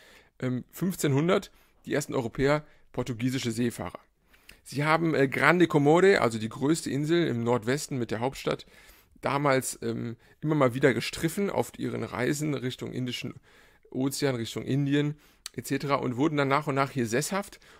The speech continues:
und später folgten dann auch zum Beispiel die Perser und gründeten, ähm, zusätzliche Sultanate auf den Komoren. Also Araber waren zwar vorher da, aber durch die Perser kamen dann auch wirkliche Sultanate, diese Strukturen quasi. Und, ähm, ja, die,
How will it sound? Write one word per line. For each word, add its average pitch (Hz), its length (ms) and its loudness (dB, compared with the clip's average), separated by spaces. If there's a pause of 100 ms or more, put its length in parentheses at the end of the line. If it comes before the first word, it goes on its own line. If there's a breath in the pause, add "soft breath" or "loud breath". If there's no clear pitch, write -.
und 135 160 -6
später 160 300 -2
folgten 160 300 0
dann 139 100 0
auch 135 160 -2
zum 131 120 -6
Beispiel 123 260 -4
die 123 80 -6
Perser 147 460 8
und 127 120 0
gründeten, 139 460 -2 (580 soft breath)
ähm, 127 300 -2 (180 soft breath)
zusätzliche 127 480 -4
Sultanate 123 640 2
auf 95 160 0
den 117 140 -8
Komoren. 117 400 -6 (420 soft breath)
Also - 220 -8
Araber 139 420 4
waren 135 160 2
zwar 127 140 -4
vorher 143 300 0
da, 156 220 -2
aber 147 200 2
durch 127 140 -4
die 123 60 -8
Perser 135 300 -2
kamen 131 280 0
dann 117 180 -2 (420 soft breath)
auch - 300 -10
wirkliche 127 320 -4
Sultanate, 135 640 -4
diese 110 180 -6
Strukturen 143 540 -4
quasi. 143 400 -4 (520 soft breath)
Und, 123 360 -8 (360 soft breath)
ähm, 120 280 -4
ja, 180 120 4
die, 135 100 2